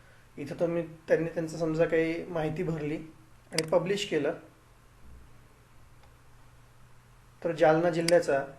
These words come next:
जालना जिल्ह्याची एक पोस्ट तयार होईल. जे धर्मेंद्र मेश्राम सर या हेडरखाली जालना जिल्हा आणि त्याच्यामध्ये जी काय ते माहिती लिहितील, अ, ब, क, ती माहिती इथे येईल.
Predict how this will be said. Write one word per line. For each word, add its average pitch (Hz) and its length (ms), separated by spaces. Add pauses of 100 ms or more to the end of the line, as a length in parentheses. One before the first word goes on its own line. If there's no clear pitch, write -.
(140)
जालना 165 220
जिल्ह्याची 165 760 (140)
एक 165 240
पोस्ट 170 380
तयार 135 220
होईल. 123 360 (840)
जे 156 60
धर्मेंद्र 170 440
मेश्राम 180 400
सर 170 240
या 160 140
हेडरखाली 160 560 (640)
जालना 151 340
जिल्हा 160 360 (840)
आणि 151 80
त्याच्यामध्ये 160 460
जी 170 100
काय 180 140
ते 185 120
माहिती 170 340
लिहितील, 147 420
अ, 170 100
ब, 151 120
क, 139 180 (460)
ती 185 60
माहिती 160 320
इथे 147 220
येईल. 127 200